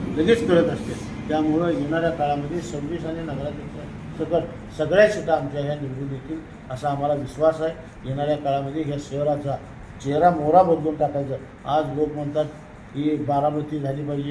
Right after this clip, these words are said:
कोण काय म्हणते, ह्याच्यापेक्षा सुद्धा बारामतीच्या पुढं कसं जाऊ अशा पद्धतीचं काम ही करायची मानसिकता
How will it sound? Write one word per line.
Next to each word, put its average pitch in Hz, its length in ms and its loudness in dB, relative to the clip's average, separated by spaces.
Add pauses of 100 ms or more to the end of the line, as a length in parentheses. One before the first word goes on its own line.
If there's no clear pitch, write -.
कोण 143 200 -4
काय 147 200 2
म्हणते, 131 380 -4 (280)
ह्याच्यापेक्षा 143 520 0
सुद्धा 143 300 0 (380)
बारामतीच्या 151 800 0
पुढं 180 260 2
कसं 185 240 -2
जाऊ 143 160 -2 (300)
अशा 196 220 0
पद्धतीचं 147 680 0 (160)
काम 170 200 6 (360)
ही - 140 -6
करायची 170 500 2 (380)
मानसिकता 226 680 6